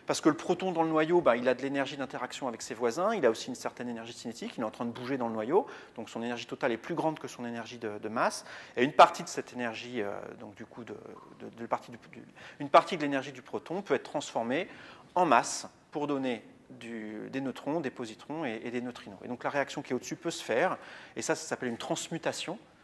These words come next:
On a un noyau qui en devient un autre. Quand dans un noyau, vous avez un proton qui est transformé en neutron, bah, ça change la composition du noyau.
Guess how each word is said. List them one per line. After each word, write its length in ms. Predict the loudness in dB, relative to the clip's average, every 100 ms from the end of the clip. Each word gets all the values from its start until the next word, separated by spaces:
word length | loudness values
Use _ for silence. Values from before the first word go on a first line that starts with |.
| -20 -4
On 100 | 2
a 60 |
un 100 | 4
noyau 340 | 6 4 4 0
qui 160 | -4
en 60 | -6
devient 280 | -2 -2 0
un 180 | 0 2
autre. 180 | 2
Quand 140 | 4 6
dans 220 | 6 4
un 40 |
noyau, 420 | 4 4 4 2 0 -6 -16 -16 -18 -10
vous 160 | 6
avez 160 | 6 8
un 80 | 2
proton 380 | 4 0 0 -4
qui 100 | -6
est 20 |
transformé 540 | -8 -8 -6 -4 -2
en 100 | -2
neutron, 440 | -2 -4 -2 -2 -2
bah, 120 | -2
ça 160 | -4
change 220 | -4 -2 0
la 80 |
composition 680 | -2 -4 -4 -6 -4 -6 -6
du 100 | -4
noyau. 380 | -4 2 4